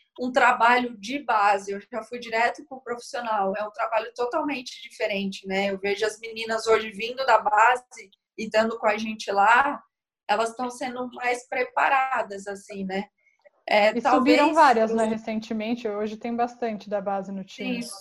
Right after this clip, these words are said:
Speaker 1: subiram seis esse ano. Foram bastante, bastante meninas e muito boas as meninas. Então, o trabalho de base é muito bom. É, é... Então, eu acho isso legal. Eu gosto,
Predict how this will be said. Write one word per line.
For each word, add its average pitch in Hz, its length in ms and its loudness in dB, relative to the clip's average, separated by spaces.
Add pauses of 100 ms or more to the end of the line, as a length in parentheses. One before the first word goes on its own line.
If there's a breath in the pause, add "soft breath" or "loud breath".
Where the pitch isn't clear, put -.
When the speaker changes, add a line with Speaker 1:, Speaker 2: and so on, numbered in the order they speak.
(100)
Speaker 1:
subiram 240 440 2
seis 202 540 0
esse 202 240 -4
ano. 185 340 -4 (220)
Foram 196 220 -2
bastante, 285 720 2
bastante 208 480 -6
meninas 226 520 -4
e 233 100 -6
muito 233 420 -2
boas 226 320 4
as 208 160 -4
meninas. 196 480 -2
Então, 208 400 4 (1080 loud breath)
o 233 140 0
trabalho 226 540 6
de 208 140 -6
base 220 340 4
é 208 60 -8
muito 208 320 -14
bom. 208 340 -6
É, 214 140 -2
é... 190 300 -12 (300)
Então, 202 320 2
eu 214 140 4
acho 226 320 4
isso 240 220 -10
legal. 240 480 0
Eu 208 100 -10
gosto, 214 560 -6